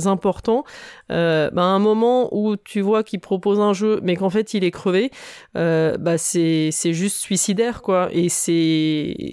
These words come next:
enfin, c'est juste du bon sens, c'est comme nous, quoi. Si on a passé une journée de merde, qu'on s'est couché tard, et, euh, qu'il y a, euh, un petit truc qui nous arrive, on va s'énerver beaucoup plus facilement que, euh, si on a bien dormi et que, euh,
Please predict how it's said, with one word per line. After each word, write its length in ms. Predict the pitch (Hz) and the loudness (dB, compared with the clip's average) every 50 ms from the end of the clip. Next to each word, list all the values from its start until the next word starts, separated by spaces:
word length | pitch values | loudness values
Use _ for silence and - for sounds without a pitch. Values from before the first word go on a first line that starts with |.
| - - - 50 - - - _ _ - - | -10 -12 -14 -14 -16 -18 -20 _ _ -20 -8
enfin, 160 | - 175 165 | -6 -4 -4
c'est 160 | 160 - 190 | 0 -2 -2
juste 220 | 165 185 208 196 190 | 0 0 0 0 0
du 100 | 214 190 | 0 0
bon 200 | 190 208 240 233 | 2 0 0 0
sens, 260 | - - 285 277 262 | 0 0 0 2 2
c'est 140 | - 214 190 | 0 -2 0
comme 200 | - 208 202 226 | 0 0 0 2
nous, 140 | 240 262 254 | 0 0 0
quoi. 160 | 220 196 185 | 0 0 -2
Si 160 | 175 - - 220 | -2 0 0 0
on 120 | 220 220 | 2 2
a 100 | 220 214 | 0 0
passé 340 | - 220 220 214 - - 233 | 0 0 0 0 0 0 0
une 180 | 233 226 208 | 2 2 0
journée 340 | 185 196 214 220 220 226 226 | 0 0 0 0 2 2 2
de 60 | 220 | 2
merde, 640 | 214 214 220 220 226 226 226 220 214 190 180 180 175 | 2 2 2 2 2 0 0 0 0 0 2 0 2
qu'on 160 | - 220 226 | 2 0 0
s'est 160 | - 233 220 | 0 -2 -4
couché 380 | - - 233 214 - - 220 202 | -4 -4 -6 -4 -2 -2 -2 -2
tard, 580 | - 226 220 220 226 226 226 226 214 196 180 - - - - - - - - | 0 0 2 2 2 2 2 2 2 2 0 0 -4 -12 -16 -16 -16 -8 -4
et, 300 | 175 190 190 196 202 196 | -2 0 2 2 4 4
euh, 400 | 180 175 170 170 170 170 170 170 | 4 4 4 4 4 4 2 2
qu'il 200 | 160 - - 208 | -2 -2 -2 0
y 40 | 196 | 2
a, 160 | 196 196 196 | 2 2 2
euh, 360 | 185 170 165 165 160 160 165 165 - | 2 2 2 2 2 0 -2 -2 0
un 160 | 190 196 196 | 0 0 0
petit 180 | 185 - 226 202 | 0 -2 -4 -4
truc 220 | - - 240 - - _ | -2 -4 -6 -6 -6 _
qui 260 | - 208 208 202 202 | -4 0 0 2 4
nous 200 | 202 202 190 180 185 | 4 2 2 2 2
arrive, 340 | 180 180 220 240 262 254 208 | 2 2 0 0 0 0 0
on 120 | - 175 | 0 2
va 100 | 175 175 | 0 0
s'énerver 440 | - - 190 185 190 190 180 190 190 | 0 0 -2 0 0 2 2 0 0
beaucoup 300 | 175 185 208 - - 202 | 0 -4 -6 -4 -6 -6
plus 160 | - 202 202 | -2 -2 -2
facilement 640 | - 214 202 196 - 202 190 190 196 208 226 247 254 | 0 0 -2 0 0 0 2 2 2 2 2 2 0
que, 160 | 247 - - 185 | 0 0 0 0
euh, 420 | 185 196 208 214 196 175 170 165 | 2 2 4 4 4 2 2 0
si 160 | - - - | -2 -4 -2
on 120 | 190 190 180 | 0 0 0
a 80 | 175 | 0
bien 180 | 170 185 185 180 | 2 0 0 2
dormi 640 | 180 180 175 180 185 202 226 240 226 208 175 170 175 | 2 0 0 0 0 0 0 0 0 2 2 0 0
et 60 | 180 170 | -2 -2
que, 120 | - 185 175 | -4 -4 -2
euh, 520 | 180 185 185 180 170 165 165 175 - 175 | 0 0 0 0 0 0 0 -2 -2 -4